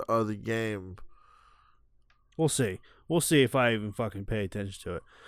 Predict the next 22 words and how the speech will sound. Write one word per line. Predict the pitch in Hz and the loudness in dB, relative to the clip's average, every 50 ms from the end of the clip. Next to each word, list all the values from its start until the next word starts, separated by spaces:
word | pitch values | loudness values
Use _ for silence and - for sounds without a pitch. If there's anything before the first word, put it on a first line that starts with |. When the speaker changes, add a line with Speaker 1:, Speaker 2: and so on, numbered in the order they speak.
| - - - | -20 -4 0
Speaker 2:
But | - 123 127 | 4 6 8
let's | 143 175 - - | 8 6 6 4
get | - 165 160 156 - - | 2 4 4 4 2 2
to | - 139 131 | 4 4 4
the | 117 113 | 6 4
matter | 110 113 117 120 120 117 113 107 107 - | 2 4 4 4 4 4 4 2 2 0
at | - 110 104 101 | -2 -2 -2 0
hand. | 110 110 101 95 90 92 | 0 0 0 0 -2 -2
Let's | 98 117 127 - | -2 -2 -2 -2
get | - - 135 135 107 - - | -2 2 2 2 2 0 0
to | - 127 123 113 | 0 2 2 4
Maximum | 107 110 110 113 110 - - 117 107 107 104 101 | 2 2 2 0 0 0 0 0 2 2 0 0
Pain. | 101 - - 107 98 90 87 85 87 - - - _ _ _ _ _ _ _ _ _ _ _ _ _ _ | 2 2 2 0 0 -2 -6 -8 -10 -14 -18 -20 _ _ _ _ _ _ _ _ _ _ _ _ _ _
Let's | - 110 107 - - | -10 -8 -8 -4 0
get | 123 123 123 117 - | 2 2 2 2 2
into | 120 123 120 120 - - - 117 113 110 110 110 107 104 104 | 0 0 0 -2 -2 0 0 2 4 4 2 2 0 0 -2
Speaker 1:
One | 120 120 123 127 | 0 2 2 4
of | 120 | 4
my | 117 117 117 | 4 2 2
favorite | 113 - - 123 127 131 135 127 123 127 127 123 - - - _ - - - - | 2 4 6 6 8 8 8 6 6 4 4 4 2 -2 -8 _ -20 -20 -20 -12
third-person | - - 123 123 117 107 - - 120 120 110 - 117 113 | -2 4 4 4 10 12 12 12 12 12 6 2 -4 -6
shooters. | 107 - - 120 113 110 107 107 107 107 104 104 - - | -6 -2 0 0 2 2 2 0 -2 -2 -4 -8 -10 -14